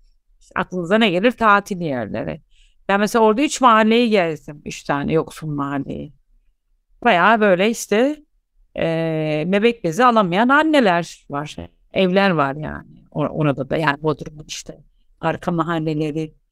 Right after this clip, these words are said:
diyeyim. Yani yoksulluk her yerde o anlamda. O yüzden mesela orada bir şey, e, yavaş yavaş bir şeyler kurulmuyor ve o dayanışma ağı belediyenin de desteğiyle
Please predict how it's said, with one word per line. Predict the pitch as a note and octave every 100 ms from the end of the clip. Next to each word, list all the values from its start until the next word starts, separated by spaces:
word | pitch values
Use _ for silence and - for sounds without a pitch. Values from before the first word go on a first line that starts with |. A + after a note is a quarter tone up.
| _ -
diyeyim. | D#3 D#3+
Yani | F3+ G3+ G3+ - _ _ G#3
yoksulluk | G3+ - C#4 D4+ B3
her | C4 C4+
yerde | A#3 F#3 D#3+ C#3 D3 D3+ _ _
o | F3+
anlamda. | D#3+ D3 C#3+ C#3+ C#3+ -
O | B3
yüzden | D#4+ C#4+ D4+ F4 G4+ _ _ _ _ _
mesela | B3 B3 B3
orada | C4 B3+ A3+ A3 B3+
bir | A#3 B3+ - _ _ -
şey, | - B3 C4 -
e, | - G3
yavaş | F#3 G3+ A3 A3+ -
yavaş | G3 G#3
bir | -
şeyler | G#3+ G3 G3+
kurulmuyor | G3+ G3+ F#3+ F#3+ G3
ve | G3 G3 _ _ _
o | G3 F#3
dayanışma | F3+ F3 F3+ - G3 F#3+
ağı | F3+ E3+ F3 G#3+ - _ _ -
belediyenin | F3 E3+ D#3+ F3 F3+ E3
de | D#3
desteğiyle | E3 D#3+ E3 D3+ D#3+ F#3+